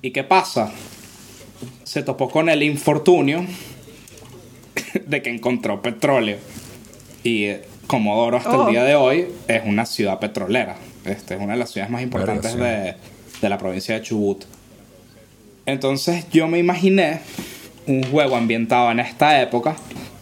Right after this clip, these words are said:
Speaker 1: pero en una versión retrofuturista, en la que, en la que la ciudad crece tecnológicamente justamente por el,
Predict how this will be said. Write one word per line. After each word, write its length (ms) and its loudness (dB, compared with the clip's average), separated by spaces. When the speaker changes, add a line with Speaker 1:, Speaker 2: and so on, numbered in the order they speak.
Speaker 1:
pero 220 4
en 80 2
una 180 2
versión 500 0
retrofuturista, 1000 0
en 200 -2
la 180 -2
que, 760 -6
en 180 -4
la 140 -2
que 120 -4
la 180 -2
ciudad 360 -2
crece 360 0
tecnológicamente 800 0
justamente 580 0
por 180 2
el, 400 -2